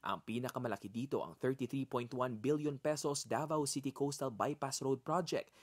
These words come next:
na inumpisahan noong two thousand seventeen, kung saan sobra kalahati na ang nagawa.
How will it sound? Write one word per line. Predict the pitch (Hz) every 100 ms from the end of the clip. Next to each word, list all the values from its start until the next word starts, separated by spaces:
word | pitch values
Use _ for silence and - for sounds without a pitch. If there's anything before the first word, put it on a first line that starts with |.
| - -
na | 110 113
inumpisahan | 120 113 175 170 147
noong | 156 165
two | 196
thousand | 180 147 147 143
seventeen, | 104 98 107 165 120 73 -
kung | 113
saan | 113 175 156 123 - - - _
sobra | - - 143 131
kalahati | 104 123 117 95 165 156
na | 95 - -
ang | 107 95
nagawa. | 123 117 -